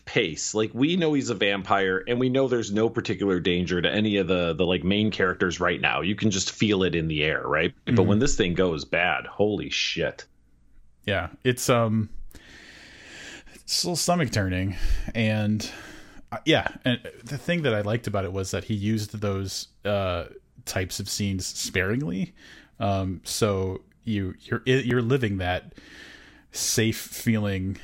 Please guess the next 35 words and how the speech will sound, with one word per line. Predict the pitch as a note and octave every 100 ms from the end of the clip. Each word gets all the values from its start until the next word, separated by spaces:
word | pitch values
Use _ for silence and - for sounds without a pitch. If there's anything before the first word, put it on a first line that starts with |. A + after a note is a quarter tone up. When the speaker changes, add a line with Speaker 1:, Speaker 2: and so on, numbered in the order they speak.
| - - -
Speaker 2:
suburban | - G#2+ G#2 G#2 G2
life | F#2+ F#2+ F#2 - -
for | - G#2
most | G2 G2+ -
of |
the | F2
book | G#2+ G#2+
in | F#2
your | F2
brain. | G2 A#2 F#2+ F#2 - - - - _
And | G#2 F#2+
these | A2
little | A#2 G2+
scenes | - G#2 -
pop | G#2+ G#2
up | A2 G2
and |
you're | F2+
like, | E2 D#2+ - _ _ -
I, | A#2+ E3
I | A#2+ F#3
almost, | D3+ G#2+ -
like, | G2+ F#2+ - _ - _ _ -
I | -
had | C3+
to | A#2
stop | A2+ G2+
myself | A#2+ - C3 -
from, | G#2+
like, | G2 E2+ - -
skimming | - - F2 F#2 G#2+ C3+
through | C#3+ C#3 C#3
parts | C#3 B2+ -
of | C3
it, | C#3